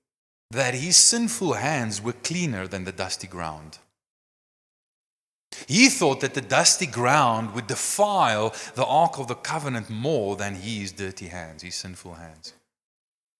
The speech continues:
And he was wrong. God was saying, "You're wrong. The dusty ground is cleaner than your sinful hands."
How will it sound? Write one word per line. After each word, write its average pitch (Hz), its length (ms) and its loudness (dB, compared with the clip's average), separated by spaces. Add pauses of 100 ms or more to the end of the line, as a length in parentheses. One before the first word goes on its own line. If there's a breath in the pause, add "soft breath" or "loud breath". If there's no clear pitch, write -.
(460)
And 90 120 -14
he 85 40 -14
was 80 220 -16
wrong. 98 300 -10 (2500)
God 107 200 -6
was 117 120 -8
saying, 95 240 -10
"You're 85 140 -14
wrong. 85 420 -14 (500 soft breath)
The 98 60 -8
dusty - 380 -6
ground 104 320 -8
is 92 100 -8
cleaner 123 480 -10
than 85 140 -14
your 85 120 -14
sinful 87 420 -12
hands." 78 480 -16